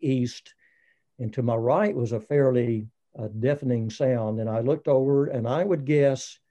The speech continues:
fifty to seventy-five yards to the southwest was a full-blown, full-blown tornado, just tearing, uh,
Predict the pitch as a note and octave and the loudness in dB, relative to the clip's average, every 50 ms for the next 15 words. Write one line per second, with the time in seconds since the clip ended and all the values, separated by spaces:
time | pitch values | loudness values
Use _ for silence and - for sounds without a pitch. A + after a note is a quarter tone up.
0 | _ _ _ _ _ _ _ _ _ _ _ _ _ _ _ _ - - F#3 F3+ | _ _ _ _ _ _ _ _ _ _ _ _ _ _ _ _ 0 2 2 2
1 | F3+ - F3+ D#3+ C#3+ B2 - D#3+ C#3+ B2+ C3 B2+ B2 B2 C#3 B2+ B2 B2 A#2+ A#2 | 4 2 2 2 2 0 0 0 0 2 2 0 0 0 0 0 0 0 0 0
2 | A#2 A#2+ A#2 A#2 A#2+ A#2 A#2 A2+ G#2+ - - - _ _ - C3 A#2+ A#2 A#2 A2+ | 0 2 2 2 2 0 -2 -6 -10 -12 -16 -20 _ _ -4 -2 0 0 0 0
3 | A2+ A2+ A2 _ B2+ A2+ - - - D3 C#3+ D3 D3 C#3+ - A#2 A#2 A2 G#2+ G#2+ | -2 -4 -6 _ -10 -10 -8 -2 0 2 2 2 2 0 -2 -6 -4 -2 -2 -2
4 | G#2 G#2+ - - - _ _ _ _ _ _ _ _ _ _ _ _ - A#2 G#2+ | -2 -4 -6 -10 -18 _ _ _ _ _ _ _ _ _ _ _ _ -6 -4 -4
5 | A2 A2 - - D#3+ D3+ D3+ C#3+ C#3 C#3 C3+ B2+ C3 - - - A3 A3 G3 D#3 | -4 -6 -4 -2 0 0 2 2 4 4 4 4 4 2 0 0 0 2 4 4
6 | D3 C#3 C3+ C3 B2+ - C#3 C3+ B2+ B2+ B2 A#2+ A#2+ B2 A#2+ A#2+ A#2 B2 A#2+ - | 4 4 4 2 0 0 2 2 4 4 4 6 6 4 4 2 2 -2 -4 -10
7 | _ _ _ - C3 D#3 D3+ - - _ - - E3 D#3 D#3+ D#3+ D#3+ D#3 D3+ D3+ | _ _ _ -2 0 0 0 0 -6 _ -2 0 2 4 4 4 4 4 4 2
8 | D3+ D3 - - - A#2+ A2+ G#2+ - | 0 -2 -6 -8 -6 -6 -4 -4 -6